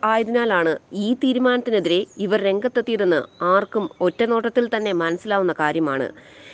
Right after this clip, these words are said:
ഇനി എന്തൊക്കെ ന്യായങ്ങൾ നിർത്തി വാദിച്ചാലും ഭൂരിഭാഗത്തിലധികം സ്ത്രീകളും ഈ തീരുമാനത്തെ ഇരു കൈ നീട്ടി സ്വീകരിക്കുകയാണ് ചെയ്തതെന്ന് ദൃശ്യ സാമൂഹിക മാധ്യമങ്ങളിൽ കൂടി തന്നെ വ്യക്തമായ കാര്യവുമാണ്. മുസ്ലിം സ്ത്രീകളുടെ ശബ്ദമായ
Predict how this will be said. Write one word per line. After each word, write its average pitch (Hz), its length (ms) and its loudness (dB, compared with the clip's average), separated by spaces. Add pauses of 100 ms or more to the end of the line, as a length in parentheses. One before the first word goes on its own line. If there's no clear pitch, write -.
(120)
ഇനി 330 180 6
എന്തൊക്കെ 339 460 4
ന്യായങ്ങൾ 285 460 4
നിർത്തി 262 300 2
വാദിച്ചാലും 196 600 0 (100)
ഭൂരിഭാഗത്തിലധികം 240 960 0
സ്ത്രീകളും 190 540 0 (140)
ഈ 220 180 2
തീരുമാനത്തെ 226 800 0
ഇരു 190 280 -2
കൈ 233 160 0
നീട്ടി 220 280 -2
സ്വീകരിക്കുകയാണ് 202 880 0
ചെയ്തതെന്ന് 170 540 0 (480)
ദൃശ്യ 349 320 4
സാമൂഹിക 359 520 2
മാധ്യമങ്ങളിൽ 285 640 2
കൂടി 269 240 -2 (100)
തന്നെ 196 280 0
വ്യക്തമായ 190 560 0
കാര്യവുമാണ്. 160 760 0 (540)
മുസ്ലിം 349 420 4
സ്ത്രീകളുടെ 381 480 0
ശബ്ദമായ 220 760 0